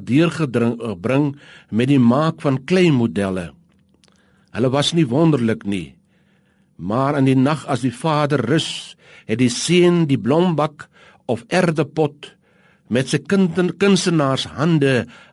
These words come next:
aangeraak. Die harde lyne het hy sagter gemaak en die modelle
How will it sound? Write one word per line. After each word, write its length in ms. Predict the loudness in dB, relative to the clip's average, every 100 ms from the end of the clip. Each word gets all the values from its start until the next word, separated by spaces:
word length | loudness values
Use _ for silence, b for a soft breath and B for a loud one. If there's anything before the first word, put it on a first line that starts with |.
| B
aangeraak. 920 | -2 2 2 0 -4 -4 -6 -10 -18 -20 _ _ b b b b b -2
Die 140 | -2
harde 340 | 0 -2 0 2
lyne 460 | 4 4 4 4 2
het 120 | 0
hy 60 | -4
sagter 460 | -2 -4 -2 -6 -4
gemaak 500 | -2 0 0 -2 -8 B B B -4
en 160 | 0
die 100 | 2
modelle 500 | 4 2 0 0 0